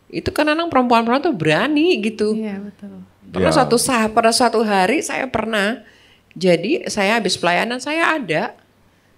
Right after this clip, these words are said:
Speaker 1: terus itu, eh, perempuan itu minta difoto, S-, eh, padahal saya ada gitu. Eh, dia bilang gini, "Enggak, enggak, saya mau berdua aja."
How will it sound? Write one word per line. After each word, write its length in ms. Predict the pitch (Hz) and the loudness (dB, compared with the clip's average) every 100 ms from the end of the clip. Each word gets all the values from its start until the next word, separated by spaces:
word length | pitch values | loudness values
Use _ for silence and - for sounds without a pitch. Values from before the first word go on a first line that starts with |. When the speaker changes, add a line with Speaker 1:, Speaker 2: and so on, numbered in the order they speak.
| _ _ _ | _ _ _
Speaker 1:
terus 400 | - 294 320 - | -4 -2 -2 -4
itu, 800 | - 220 214 - - 240 277 285 - | -2 0 -2 -4 4 4 6 2 0
eh, 340 | - 202 202 202 | 4 8 8 6
perempuan 440 | 214 220 226 208 | 2 2 4 4
itu 320 | 190 190 349 | 2 0 2
minta 480 | 359 247 220 233 - | 4 4 4 2 0
difoto, 960 | 226 254 302 311 302 - 196 220 214 - _ _ _ _ _ | 0 -2 0 0 0 2 4 4 0 -14 _ _ _ _ _
S-, 340 | - - - - | -10 -8 -6 -2
eh, 300 | 190 190 185 | 2 2 2
padahal 320 | 208 262 320 | 2 2 2
saya 320 | 311 311 320 | 2 2 2
ada 300 | 320 247 208 | 2 4 4
gitu. 380 | 170 160 - 151 - _ - _ _ - | 4 0 -4 -8 -10 _ -20 _ _ -10
Eh, 640 | 175 180 175 175 170 170 175 - _ _ _ _ _ _ | -4 -2 -2 -4 -6 -8 -10 -16 _ _ _ _ _ _
dia 120 | 175 | -2
bilang 180 | 196 247 | 0 2
gini, 300 | 214 196 190 | 0 -2 -2
"Enggak, 200 | 214 349 | 0 0
enggak, 160 | 339 339 | 0 -4
saya 140 | - | -8
mau 120 | 311 254 | -4 -2
berdua 360 | 190 170 175 | 0 2 2
aja." 220 | 196 208 | 0 -4